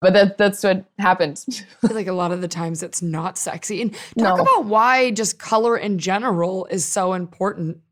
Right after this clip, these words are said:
Speaker 2: in our homes.
Speaker 1: I think it's one of those untapped things that is involved in every single decision. And I, and I would just challenge people who are listening or challenge you next time you're on Pinterest, you're like, there are two elements that you're really, or three elements that you're really considering when you're looking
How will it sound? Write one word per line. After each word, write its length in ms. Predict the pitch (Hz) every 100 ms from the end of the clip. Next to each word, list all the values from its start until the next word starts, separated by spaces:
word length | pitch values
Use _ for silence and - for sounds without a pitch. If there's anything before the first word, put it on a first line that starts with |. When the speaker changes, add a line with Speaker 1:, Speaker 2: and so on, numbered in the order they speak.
| _ 190
Speaker 2:
in 100 | 180
our 160 | 175
homes. 640 | 151 185 170 165 - - _ _ _ _
Speaker 1:
I 100 | 208
think 220 | 226 277 262
it's 100 | 208
one 100 | 196
of 120 | 185
those 200 | 180 -
untapped 800 | 185 185 - 170 160 160 - - _
things 500 | - 226 202 185 160
that 280 | 170 160 -
is 260 | 180 170 -
involved 460 | 185 170 175 180
in 100 | 185
every 280 | 170 165 180
single 300 | - 180 185
decision. 640 | 175 160 160 156 185 208 220 _ _ -
And 100 | 226
I, 60 | 202
and 180 | 220
I 120 | 214 202
would 140 | 202
just 220 | 214 -
challenge 520 | - 160 170 165 160
people 240 | - 170 180
who 60 |
are 100 | 165
listening 320 | 156 160 180 165
or 60 |
challenge 400 | 156 156 156 156 160
you 140 | 160
next 220 | 160 151
time 160 | 196 185
you're 120 | 175
on 100 | 156
Pinterest, 640 | - 175 - 170 147 - - _ _
you're 100 | 185
like, 180 | 190 185 196
there 180 | 214
are 60 | 190
two 320 | - 285 285
elements 400 | - 190 185 175
that 120 | - 147
you're 160 | 165
really, 380 | 165 165 160 160
or 60 | 190
three 280 | 190 262 185
elements 320 | 156 151 -
that 60 | 151
you're 100 | 151
really 160 | 156 156
considering 440 | 160 156 151 151
when 120 | 151
you're 140 | 151 143
looking 420 | 147 160 143